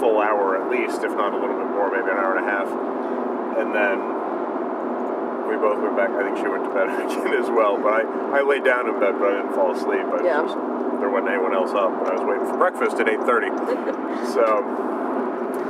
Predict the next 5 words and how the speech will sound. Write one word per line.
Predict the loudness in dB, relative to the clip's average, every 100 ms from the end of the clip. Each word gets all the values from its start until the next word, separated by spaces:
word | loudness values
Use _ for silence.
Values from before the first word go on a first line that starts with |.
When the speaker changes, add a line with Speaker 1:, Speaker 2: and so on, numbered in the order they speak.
| -4 -2 -2 -2 -2 -2 -2 -2 -2 -2 -2 0
Speaker 1:
but | 0
yeah, | 4 4 4
it's, | 2 0 -2 -2 -2 -2 -2
it's |
a | 0